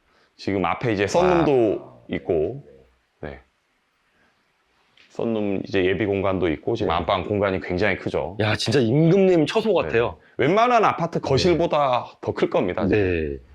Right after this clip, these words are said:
Speaker 1: 네.
Speaker 2: 진짜 임금님 처소다, 여기는.
Speaker 1: 자, 여기 이따
Speaker 2: 네.
Speaker 1: 재밌는 거 하나 있습니다.
Speaker 2: 아, 재밌는 거 있나요?
Speaker 1: 네.
Speaker 2: 네, 어떤 건가요? 네.
Speaker 1: 네. 아, 우리
Speaker 2: 네.
Speaker 1: 그 전 실장님 출연하시려고
Speaker 2: 네.
Speaker 1: 노력하시는
Speaker 2: 바쁘십니다,
Speaker 1: 그 모습.
Speaker 2: 지금. 네.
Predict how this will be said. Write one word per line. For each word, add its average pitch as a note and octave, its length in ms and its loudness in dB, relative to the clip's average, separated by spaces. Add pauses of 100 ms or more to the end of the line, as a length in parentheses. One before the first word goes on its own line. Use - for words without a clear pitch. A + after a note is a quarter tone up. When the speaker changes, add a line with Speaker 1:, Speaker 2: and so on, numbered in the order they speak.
(140)
Speaker 1:
네. C#2 60 -12 (440)
Speaker 2:
진짜 F#2+ 260 -2
임금님 G2+ 460 0
처소다, B2+ 400 -2
여기는. D#2 240 -6
Speaker 1:
자, D2+ 220 -10 (140)
여기 F#2 220 0
이따 G2 160 -2
Speaker 2:
네. - 100 -2
Speaker 1:
재밌는 A#2 280 0
거 G2 80 0
하나 E2+ 160 -2
있습니다. - 420 -10
Speaker 2:
아, - 60 -2
재밌는 G#3+ 340 2
거 E3+ 80 4
있나요? C3 320 2
Speaker 1:
네. - 140 -8
Speaker 2:
네, G#2+ 220 0
어떤 A2+ 240 0
건가요? F2+ 280 -4 (520)
네. D#2+ 80 -12 (680)
Speaker 1:
네. C#2+ 140 -12 (400)
아, - 120 -4
우리 A2 180 0
Speaker 2:
네. F2+ 40 -4
Speaker 1:
그 F#2 340 -2
전 C3+ 140 2
실장님 C3 460 0
출연하시려고 C3+ 640 2
Speaker 2:
네. G2 80 2
Speaker 1:
노력하시는 G2 500 -2
Speaker 2:
바쁘십니다, G2 440 0
Speaker 1:
그 D2+ 80 -6
모습. D2+ 40 -8
Speaker 2:
지금. D2+ 140 -6
네. D#2 100 0